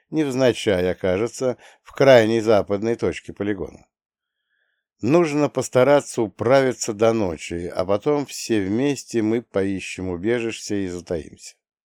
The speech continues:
Затем кровь из носу надо найти колодец или что-то в этом роде. И лишь потом искать осколки. Тьфу ты,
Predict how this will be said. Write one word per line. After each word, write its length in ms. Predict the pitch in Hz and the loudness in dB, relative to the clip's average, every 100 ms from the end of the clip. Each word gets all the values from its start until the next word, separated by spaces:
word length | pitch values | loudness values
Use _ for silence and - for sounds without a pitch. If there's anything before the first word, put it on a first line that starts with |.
| _ _ _ _ _ _ _ | _ _ _ _ _ _ _
Затем 400 | 107 127 175 185 | 0 2 4 2
кровь 260 | 170 165 151 | 4 2 4
из 160 | 143 | 0
носу 320 | 127 170 156 135 | 2 2 2 2
надо 260 | 139 127 | 2 2
найти 340 | 131 131 - 147 | 2 2 2 0
колодец 680 | 120 110 139 156 98 - | 4 6 4 2 0 -4
или 160 | 104 101 | -4 -4
что-то 460 | - - 113 107 | -8 -4 -4 -2
в 40 | 101 | -6
этом 220 | 95 104 | -6 -4
роде. 400 | 110 90 69 67 _ _ _ _ _ | -2 -2 -6 -16 _ _ _ _ _
И 140 | - 127 | 2 4
лишь 240 | 147 143 | 6 4
потом 480 | - 120 120 151 151 | 6 6 6 6 4
искать 340 | 127 - 107 98 | 0 0 2 2
осколки. 720 | 95 - 87 78 - - - _ _ _ _ _ _ _ _ - | -2 -4 -10 -10 -16 -20 -20 _ _ _ _ _ _ _ _ -20
Тьфу 280 | - 123 120 | -12 -10 -8
ты, 280 | 82 73 | -10 -10